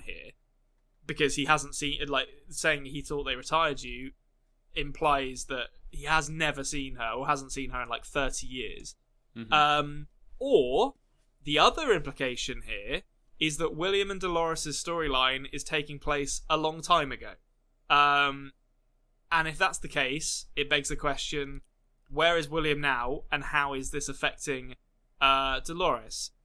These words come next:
Speaker 1: Um, like, how is that storyline going to affect Dolores as she exists in the present day? It wasn't something I'd really considered before this, to be honest, that the,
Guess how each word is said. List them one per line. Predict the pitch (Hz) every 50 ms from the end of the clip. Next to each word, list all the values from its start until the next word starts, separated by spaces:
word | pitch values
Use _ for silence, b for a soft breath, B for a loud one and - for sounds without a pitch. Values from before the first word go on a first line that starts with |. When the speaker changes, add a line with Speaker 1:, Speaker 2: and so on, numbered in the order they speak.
| _ _ _ _ _ _ -
Speaker 1:
Um, | 147 135 135 131 127 123 127 127 123
like, | 123 135 139
how | 151 147 139
is | 131 147
that | 147 143
storyline | - - 147 135 131 131 127 131 131
going | 135 131 127
to | - 135
affect | 131 - 147 - - -
Dolores | 143 135 135 131 127 120 - -
as | 147 139 131
she | - - 139
exists | 131 131 135 135 131 - - -
in | - 143
the | 135 131
present | - - 143 123 - 131 123 -
day? | 147 135 127 107 101 107 b
It | b b b -
wasn't | 185 220 214 202 160
something | 196 185 175 160 156
I'd | 160 151 156
really | 160 160 151
considered | 135 - 135 - - 156 135 127
before | 131 131 - 156 151 143
this, | 127 120 -
to | - -
be | 113 123
honest, | 113 110 107 95 - -
that | - 123 110 131
the, | 131 127 127 127